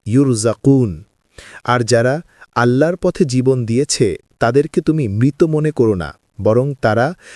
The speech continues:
তাদের রবের নিকট জীবিত, তাদেরকে রিস্ক দেয়া হয়। সূরা আলী ইমরান, আয়াত একশো ঊনসত্তর। তারা জান্নাতের সুখ অনুভব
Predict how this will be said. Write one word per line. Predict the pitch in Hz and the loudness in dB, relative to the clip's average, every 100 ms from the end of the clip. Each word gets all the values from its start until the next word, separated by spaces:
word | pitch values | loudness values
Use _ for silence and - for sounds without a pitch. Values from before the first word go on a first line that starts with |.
| - - | -12 -2
তাদের | 127 127 101 | 2 2 0
রবের | 107 113 143 139 | 0 2 2 2
নিকট | 139 - 135 | -2 0 0
জীবিত, | 98 127 143 131 82 - _ - | -2 -2 0 0 -2 -6 _ -2
তাদেরকে | 127 143 143 120 | 0 0 0 -2
রিস্ক | 104 151 - - - | 0 0 -2 -6 -4
দেয়া | 127 131 | -2 0
হয়। | 101 98 71 - _ | -4 -6 -8 -14 _
সূরা | - 127 120 123 - - - - | -4 0 0 -2 -8 -20 -20 -4
আলী | 123 127 143 | 0 2 0
ইমরান, | 135 123 117 123 165 - _ _ | 0 0 0 0 -4 -12 _ _
আয়াত | 127 127 147 - - | -2 0 0 -4 -6
একশো | 131 - - | -6 -4 -2
ঊনসত্তর। | 147 170 175 - 127 _ 92 73 - _ _ - | -2 0 0 0 -4 _ -6 -6 -10 _ _ -2
তারা | 131 156 117 135 - - 110 | 2 2 0 -6 -20 -12 -4
জান্নাতের | 104 117 131 151 160 | -2 0 -2 -2 -2
সুখ | 156 - - 185 - - | -2 -2 0 0 0 -2
অনুভব | 147 127 127 | 0 2 -2